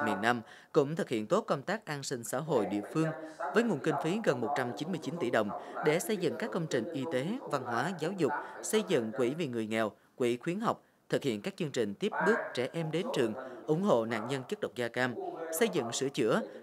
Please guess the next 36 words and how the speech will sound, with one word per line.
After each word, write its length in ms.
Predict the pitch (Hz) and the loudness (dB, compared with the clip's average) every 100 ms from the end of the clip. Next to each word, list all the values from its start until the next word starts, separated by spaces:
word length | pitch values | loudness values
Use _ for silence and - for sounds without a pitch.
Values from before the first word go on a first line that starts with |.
| - | -2
một 180 | 180 | 0
ngàn 180 | 180 170 | 0 0
ba 120 | 185 | 0
trăm 260 | 202 196 180 | 0 0 0
sáu 200 | 170 180 | 0 0
mươi 100 | 233 | 2
bảy 160 | 127 107 | 2 0
căn 200 | 175 151 | -2 -2
nhà 120 | 113 | -2
tình 180 | - 110 - | -2 -4 0
thương, 200 | 180 180 - - - | 0 0 -6 -8 -2
tình 180 | 113 | -2
nghĩa, 280 | 117 107 170 214 - - | 0 2 2 0 -8 -4
đại 200 | - 120 | 2 2
đoàn 200 | 104 113 | 2 -2
kết 280 | 101 190 247 - _ - | -2 -2 -4 -10 _ -2
cho 100 | 147 | 0
các 160 | 226 | 0
hộ 240 | - 120 95 | 2 2 2
gia 120 | 117 | 2
đình 160 | 117 90 | 0 0
khó 140 | - | -4
khăn. 240 | 120 127 107 - - - - - - _ _ _ | -2 0 -2 -4 -10 -10 -10 -16 -20 _ _ _
Trong 220 | 139 120 | 0 2
ba 100 | 113 113 | 4 4
tháng 160 | 120 180 | 2 2
còn 200 | 135 107 | 2 4
lại 180 | 107 104 | 2 2
của 140 | 147 | -2
năm 100 | 196 | -2
hai 100 | 202 | 0
ngàn 200 | 170 113 | 0 0
không 180 | 104 165 | -2 -4
trăm 180 | 151 135 | -4 -4
mười 140 | 104 | -4
tám, 280 | 92 110 202 | -2 -2 -2